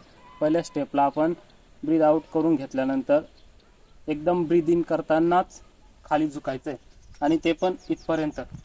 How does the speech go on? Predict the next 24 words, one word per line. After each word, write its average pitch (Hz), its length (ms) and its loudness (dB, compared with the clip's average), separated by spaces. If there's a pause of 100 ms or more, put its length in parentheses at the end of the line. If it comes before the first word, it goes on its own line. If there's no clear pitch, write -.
(480)
बघू 156 140 -4
शकता 151 300 -10 (1000)
हा 151 160 0
गुडघा 165 240 0
आहे, 170 100 2
तो 156 140 -6
जास्त 160 340 -2
खाली 151 200 0
पण 175 160 -2
नाही 180 120 0
जाणार, 165 340 4
वरती 160 280 -4
पण 170 160 0
नाही 175 120 2
जाणार, 165 280 4
आपल्या 156 240 -2
बॉडीला 151 420 2
एकदम 156 320 0
मेंटेन 156 320 0
होईल 143 180 -6
अशा 143 280 -4 (440)
स्टेजला 139 320 -2
ठेवायचं - 440 -6
आहे - 360 -16